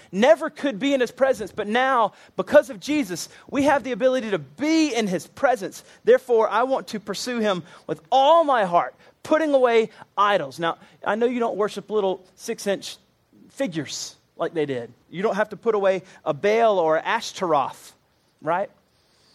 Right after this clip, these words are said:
But I think you're keenly aware, keenly aware of the idols of your own heart. And he's telling you here,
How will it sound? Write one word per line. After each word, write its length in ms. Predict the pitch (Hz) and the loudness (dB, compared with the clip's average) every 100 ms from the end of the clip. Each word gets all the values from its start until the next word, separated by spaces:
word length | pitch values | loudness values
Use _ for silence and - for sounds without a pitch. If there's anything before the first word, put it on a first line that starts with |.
| _ _ _ _ | _ _ _ _
But 100 | 170 | -4
I 20 | |
think 260 | 165 220 - | -4 -6 -10
you're 80 | - | -16
keenly 480 | - 214 220 214 185 | -10 -8 -6 -4 -2
aware, 540 | 165 151 131 131 117 _ _ _ _ _ _ _ _ _ _ _ _ _ _ _ | -2 -2 -4 -8 -16 _ _ _ _ _ _ _ _ _ _ _ _ _ _ _
keenly 420 | - 196 202 175 | -10 -8 -4 -4
aware 340 | 143 139 135 | -2 -4 -4
of 100 | 131 | -6
the 140 | 135 139 | -6 -8
idols 300 | 131 139 123 | -8 -12 -16
of 80 | 131 | -18
your 120 | 135 | -18
own 120 | 123 | -18
heart. 300 | 120 - - _ _ _ _ _ _ _ _ _ _ _ | -18 -20 -20 _ _ _ _ _ _ _ _ _ _ _
And 100 | - | -12
he's 120 | 139 - | -12 -8
telling 320 | 226 226 180 | -6 -4 -6
you 80 | 123 | -8
here, 340 | 127 117 | -10 -12